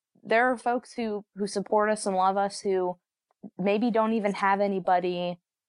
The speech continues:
uh, in their immediate lives who has served or is serving, right? Like, we are trying to bridge that gap,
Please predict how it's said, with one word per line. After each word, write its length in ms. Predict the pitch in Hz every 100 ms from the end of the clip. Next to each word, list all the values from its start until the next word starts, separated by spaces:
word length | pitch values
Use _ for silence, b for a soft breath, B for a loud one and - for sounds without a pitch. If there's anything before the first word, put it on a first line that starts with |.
| _
uh, 260 | 180 175 160 -
in 180 | 202 220
their 220 | 208 190
immediate 400 | 190 202 196 180
lives 560 | - 180 170 175 - - _
who 120 | 208
has 360 | 190 180 185 185
served 360 | - 180 175 -
or 120 | -
is 140 | 175
serving, 520 | - 180 175 160 180 165
right? 300 | 185 180 - _ _ _ _ _
Like, 260 | 190 180 - _ _ _ _ _ _ _ _
we 200 | 208 208
are 80 | 202
trying 340 | 196 202 190 180
to 80 | 170
bridge 360 | 180 175 165
that 300 | - 165 -
gap, 360 | 180 170 170